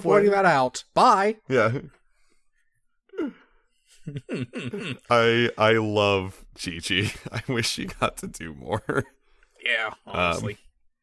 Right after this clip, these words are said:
Speaker 2: yeah, a constant with the female characters of Dragon Ball. <laughs> Um, Pan, please be different this time.
Speaker 1: No.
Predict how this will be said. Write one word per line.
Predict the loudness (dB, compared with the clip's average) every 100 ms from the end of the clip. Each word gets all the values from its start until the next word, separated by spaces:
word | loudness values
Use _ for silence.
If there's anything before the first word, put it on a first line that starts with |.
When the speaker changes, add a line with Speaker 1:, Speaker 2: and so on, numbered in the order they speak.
| _ _ _ -10
Speaker 2:
yeah, | -6 -4
a | -2
constant | 0 0 -2 -6 -6
with | -8 -6
the | -8
female | -8 -8 -8 -8
characters | -8 -8 -10 -10 -8 -4
of | -2
Dragon | -2 -2 -2 0
Ball. | 0 2 0 0 0
<laughs> | -4 -6 -14 -20 _ _ _ _ _ _ _ _ _ _ -4
Um, | 0 0 -2 -10 -14 -16 -20 -20 -20 -20 _ -20 -20 -20 -14
Pan, | -6 -4 -4
please | -6 -8 -8 -8
be | -10
different | -8 -8 -10 -10
this | -12 -12
time. | -12 -12 -12 -14 _ _ -14
Speaker 1:
No. | -8 -4 -2 -2